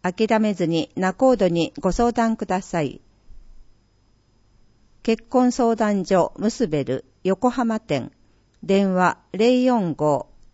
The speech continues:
三二八の三二零三。広告三、有限会社寒川公衆衛生社。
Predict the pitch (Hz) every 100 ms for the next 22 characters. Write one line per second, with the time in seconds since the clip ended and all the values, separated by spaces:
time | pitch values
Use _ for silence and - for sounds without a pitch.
0 | _ - 233 247 262 277 247 190 185 -
1 | 165 156 - - - - 220 254 269 262
2 | 190 143 175 170 - 156 135 - _ -
3 | - - - - 254 269 269 240 233 220
4 | - - 202 196 196 _ _ _ _ _
5 | _ _ - 240 277 285 277 254 233 202
6 | - 151 151 - _ - 226 262 269 208
7 | 180 165 - 240 269 - 247 233 - 220
8 | 220 - 196 156 - 143